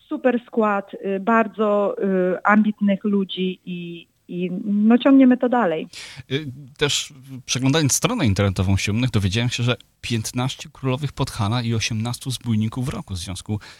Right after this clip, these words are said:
Speaker 2: mm, Podhalan
Speaker 1: Tak.
Speaker 2: w Ameryce Północnej to wychowankowie Siumnych. Rze-,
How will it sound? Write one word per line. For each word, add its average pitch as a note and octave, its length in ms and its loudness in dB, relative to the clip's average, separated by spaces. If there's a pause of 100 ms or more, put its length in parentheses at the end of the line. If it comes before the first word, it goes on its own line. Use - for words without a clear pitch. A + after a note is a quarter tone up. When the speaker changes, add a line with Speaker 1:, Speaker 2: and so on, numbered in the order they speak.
(220)
Speaker 2:
mm, F#2 320 0
Podhalan E3+ 380 0
Speaker 1:
Tak. - 20 0
Speaker 2:
w G2+ 40 0
Ameryce G2 320 2
Północnej G#2 420 -2 (220)
to A#2+ 300 2 (400)
wychowankowie A2+ 680 4
Siumnych. A2 300 2
Rze-, - 100 -4